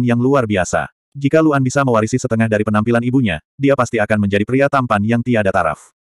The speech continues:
Namun, penampilan Luan hanya bisa dianggap di atas rata-rata dan bukan yang terbaik. Mungkinkah setelah Luan jatuh ke Sungai Kuno, penampilannya berubah karena siksaan Sungai Kuno? Jiang Kuo memandang Luan,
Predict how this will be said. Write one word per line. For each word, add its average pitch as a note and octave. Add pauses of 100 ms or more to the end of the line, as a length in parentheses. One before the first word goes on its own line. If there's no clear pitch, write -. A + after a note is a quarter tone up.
(420)
Namun, C3+ (160)
penampilan D3+
Luan C3
hanya B2
bisa A#2
dianggap A2
di A#2
atas A2+
rata-rata A#2
dan G#2+
bukan C3+
yang G2
terbaik. F#2 (560)
Mungkinkah C#3+
setelah C3+
Luan A#2+
jatuh A#2
ke B2
Sungai B2+
Kuno, F#2+ (180)
penampilannya B2
berubah A2+
karena G2+
siksaan C3
Sungai G#2
Kuno? E2 (1000)
Jiang D3
Kuo C#3+
memandang A#2+
Luan, A2+